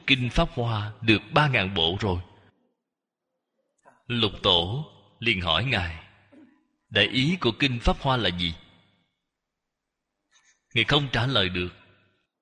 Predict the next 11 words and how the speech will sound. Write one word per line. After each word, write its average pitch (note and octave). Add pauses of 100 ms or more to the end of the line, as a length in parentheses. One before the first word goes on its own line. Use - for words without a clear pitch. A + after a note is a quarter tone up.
(1040)
Quay E3
đầu A2+
lại, F2+ (500)
thỉnh A#2
giáo C#3
với F3
Lục G#2 (100)
Tổ. F#2 (920)
Lục A#2
Tổ A2
nói, C3+